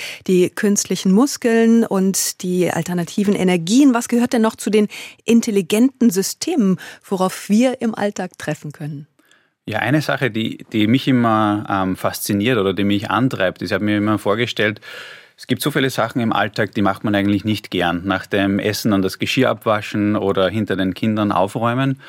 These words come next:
Speaker 2: Und da stellt man sich natürlich als Robotikforscher vor, warum kann man nicht einen Haushaltsroboter schaffen, der dann diese Arbeiten übernimmt und ich habe dann mehr Zeit, mit meinen Kindern am Abend zu lesen oder irgendwas anderes zu machen, was mich,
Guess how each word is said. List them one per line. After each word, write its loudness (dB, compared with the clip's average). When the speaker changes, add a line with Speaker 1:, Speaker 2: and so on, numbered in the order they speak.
Speaker 2:
Und 0
da 0
stellt -2
man 0
sich -6
natürlich 0
als 0
Robotikforscher -2
vor, 0
warum 0
kann -4
man -2
nicht -4
einen -2
Haushaltsroboter -2
schaffen, -2
der 0
dann 0
diese 0
Arbeiten 0
übernimmt 2
und -2
ich -6
habe -4
dann -2
mehr 2
Zeit, 0
mit -4
meinen -2
Kindern -2
am 0
Abend -2
zu -2
lesen 0
oder -2
irgendwas -2
anderes 0
zu -4
machen, -2
was -2
mich, -2